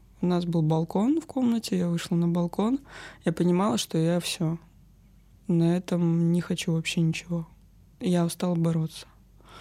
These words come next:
Э, на балконе у меня была тетрадь, мой единственный собеседник. Я её прятала, чтобы никто не нашёл. Писала там стихи, э, какие-то заметки о жизни.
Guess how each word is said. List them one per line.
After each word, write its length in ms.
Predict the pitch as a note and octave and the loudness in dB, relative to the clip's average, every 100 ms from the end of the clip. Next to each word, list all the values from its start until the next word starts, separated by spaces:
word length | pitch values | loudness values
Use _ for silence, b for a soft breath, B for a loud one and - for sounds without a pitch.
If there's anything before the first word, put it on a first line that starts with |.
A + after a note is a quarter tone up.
| B B B B B B - | B B B B B B -2
Э, 280 | E3+ E3+ E3 | 2 4 6
на 120 | E3+ | 4
балконе 520 | E3 F3 - E3+ D#3+ | 4 2 2 2 4
у 40 | D#3 | 2
меня 200 | D#3+ E3 | 2 0
была 300 | E3 E3+ E3+ | 0 -2 -4
тетрадь, 500 | - - F#3 A3 - | -6 -4 -2 -2 0
мой 160 | F#3+ | 2
единственный 420 | E3+ E3+ - F3+ | 4 2 0 -2
собеседник. 680 | E3+ F3 D#3+ - G3 G#3 G#3 - - | 0 0 0 0 -2 0 -2 -8 -4
Я 120 | F#3+ | 0
её 120 | E3+ | 0
прятала, 560 | E3 F#3 F3 - F3+ F3 | -2 -4 -4 -2 -2 -2
чтобы 280 | - F3 E3 | -4 -2 0
никто 280 | E3+ D#3+ F3+ | -2 -2 0
не 60 | |
нашёл. 480 | E3+ E3+ - F3 F3 - B B B B | 2 0 -2 -4 -4 -8 B B B B
Писала 240 | - G3+ F#3 | -4 0 0
там 200 | - E3+ | -2 -4
стихи, 600 | - - - E3+ F3+ G3 G3 - - | -4 -8 -2 0 2 2 0 -6 -2
э, 440 | E3 D#3 D#3 D#3 D3+ | 0 2 2 0 -2
какие-то 340 | - - - | -4 -4 -2
заметки 440 | E3 E3 F3 - F#3 | 0 2 2 0 0
о 100 | F#3 | 2
жизни. 500 | E3+ E3+ E3+ F3 | 2 2 2 0